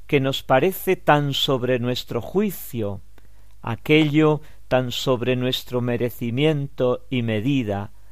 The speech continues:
Aquello es Dios, y propio rastro y señal de él es,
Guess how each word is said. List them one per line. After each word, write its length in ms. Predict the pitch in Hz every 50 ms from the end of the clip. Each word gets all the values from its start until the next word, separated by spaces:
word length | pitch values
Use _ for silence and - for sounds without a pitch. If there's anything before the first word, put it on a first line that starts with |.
| - - - - - - -
Aquello 520 | - 139 127 - 180 196 208 165 190 185 165
es 180 | 143 117 131 143
Dios, 520 | 143 139 127 113 107 101 - - - - - - - - - - - - - -
y 140 | - 127 -
propio 500 | - 131 131 151 151 147 151 147 143 131
rastro 560 | 123 123 131 143 139 - - - - 120 110
y 60 | 110
señal 560 | - - - 107 98 104 113 117 120 123 123
de 260 | 117 131 123 120 113 113
él 220 | 120 120 107 - - - - - - - -
es, 580 | 147 143 139 123 104 - - - - - -